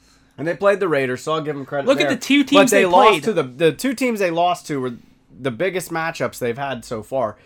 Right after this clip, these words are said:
Speaker 1: You had the Titans, and you had the Chiefs, and they lost. I don't even think they can beat the Patriots next week.
Speaker 2: Honestly, well, both teams I just touched over, and I think the Patriots absolutely stink.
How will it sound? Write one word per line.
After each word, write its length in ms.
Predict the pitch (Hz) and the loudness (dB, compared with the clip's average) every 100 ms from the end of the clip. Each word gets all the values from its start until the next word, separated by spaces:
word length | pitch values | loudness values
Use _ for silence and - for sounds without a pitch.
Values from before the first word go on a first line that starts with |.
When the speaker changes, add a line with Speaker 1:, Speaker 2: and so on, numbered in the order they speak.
| _ _ _ _ | _ _ _ _
Speaker 1:
You 100 | 123 | -6
had 80 | 143 | -4
the 80 | 135 | -4
Titans, 560 | 131 170 180 190 180 _ _ _ _ | 0 2 2 -6 -12 _ _ _ _
and 160 | 120 135 | -10 -6
you 60 | 160 | -6
had 140 | 151 | -8
the 60 | 127 | -10
Chiefs, 540 | - 147 139 135 - _ 131 | -8 -8 -8 -14 -20 _ -10
and 120 | 131 | -6
they 60 | |
lost. 440 | 123 104 90 - _ _ _ _ _ | -4 -6 -10 -18 _ _ _ _ _
I 140 | 185 | -2
don't 160 | 254 254 | -2 -2
even 140 | 180 156 | -4 -4
think 180 | 160 151 | -6 -6
they 100 | 175 | -6
can 140 | 143 | -6
beat 160 | 139 135 | -6 -6
the 80 | |
Patriots 580 | 190 220 214 127 104 - | -4 -4 -4 -8 -12 -12
next 280 | 107 98 - | -14 -14 -16
week. 160 | 98 - _ _ _ _ _ _ _ _ _ _ _ _ _ _ _ _ - - - - | -16 -16 _ _ _ _ _ _ _ _ _ _ _ _ _ _ _ _ -20 -20 -20 -4
Speaker 2:
Honestly, 680 | 190 240 240 247 233 226 220 | 0 2 2 2 2 2 -2
well, 380 | 196 214 208 180 _ | -6 -4 -4 -4 _
both 400 | - 170 277 277 | -2 8 8 8
teams 320 | - 240 240 | 0 0 2
I 80 | 208 | 2
just 240 | 190 202 - | 0 -2 -4
touched 320 | 196 196 202 | -4 -4 -4
over, 340 | 185 180 180 - _ _ | -4 -4 -8 -12 _ _
and 100 | 208 | 0
I 120 | 214 | 2
think 180 | 233 226 | 2 -2
the 80 | 170 | -4
Patriots 540 | - 196 185 170 160 - | -6 -4 -4 -6 -10 -2
absolutely 640 | 190 185 - 190 180 180 | 2 2 0 -8 -8 -8
stink. 440 | 160 - 247 269 | -8 0 2 2